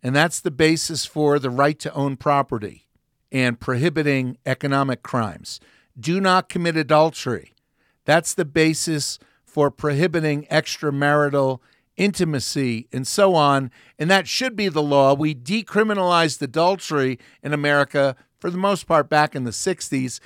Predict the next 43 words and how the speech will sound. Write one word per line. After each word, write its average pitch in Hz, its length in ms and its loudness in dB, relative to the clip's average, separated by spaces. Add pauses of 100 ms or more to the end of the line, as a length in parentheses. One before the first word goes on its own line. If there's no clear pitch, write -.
(220)
In 180 100 -6
Colorado, 185 680 4
it 151 100 -6
was 127 100 -4
still 226 300 0
on 156 160 4
the 123 80 -4
books, 147 520 0 (400)
last 151 360 2
I 143 120 4
checked, 139 380 -2
in 123 120 -4
the 117 100 -4
nineties. 110 840 -8 (220)
But 165 180 4
what 196 220 2
they 180 140 0
had 160 200 2
done 170 300 2
was 147 200 -2
they 139 140 0
re-, 147 260 -10
removed 151 380 -2
the 127 80 -6
penalty 151 560 -6
for 117 200 -6
adultery. 104 600 -6 (520)
They 170 100 4
didn't 202 240 4
have 185 160 4
the 135 100 -2
guts 135 720 2 (380)
to 139 120 -6
just 123 320 -4
do 165 160 4
what 151 220 2
they 147 160 4 (160)
had 131 160 -4
intended 131 540 -4
to 127 100 -14
do, 120 400 0 (320)
just 120 300 -6
decriminalize 131 1040 -2